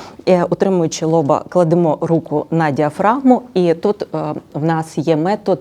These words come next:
«чую, бачу, відчуваю». Я думаю, що всі ви вже проходили якісь, е, курси і знаєте. Нахиляємося,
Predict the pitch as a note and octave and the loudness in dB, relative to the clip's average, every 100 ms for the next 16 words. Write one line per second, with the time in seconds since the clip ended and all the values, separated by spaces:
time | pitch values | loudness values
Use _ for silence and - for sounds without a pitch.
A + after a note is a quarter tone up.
0 | - - G3+ D#3 D3+ D#3+ D3 D3 - C3 | -4 0 2 2 0 -2 -6 -8 -8 -6
1 | C3 - - - - E3 E3+ E3 D#3+ - | -6 -10 -20 -14 -2 2 2 0 -2 0
2 | F3 D3 D#3 - D#3+ E3 D3+ C#3+ C3+ - | 0 0 -2 -4 -2 -2 0 0 -2 -4
3 | D3+ D3 C3 - C#3+ C#3 C3 - - - | -4 -6 -10 -10 -8 -6 -8 -12 -20 -20
4 | - A#3 A#3+ - G3+ E3+ E3 D3 - - | 0 2 2 0 -2 0 -2 -4 -10 -16
5 | - - - - - F#3+ - F#3+ G3 G#3 | -18 -18 -20 -10 0 2 4 4 4 2
6 | A3+ B3+ - | 0 -2 -6